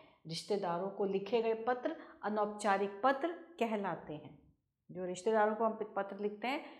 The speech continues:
तो उन पत्रों को क्या बोलते हैं? अनौपचारिक। तो आइए शुरू करते हैं।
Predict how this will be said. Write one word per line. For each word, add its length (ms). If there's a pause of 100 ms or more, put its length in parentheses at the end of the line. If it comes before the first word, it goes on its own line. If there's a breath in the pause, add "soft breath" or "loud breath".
(180 loud breath)
तो 80
उन 60
पत्रों 280
को 120
क्या 160
बोलते 340
हैं? 260
अनौपचारिक। 1040 (600 soft breath)
तो 600
आइए 240
शुरू 280
करते 320
हैं। 220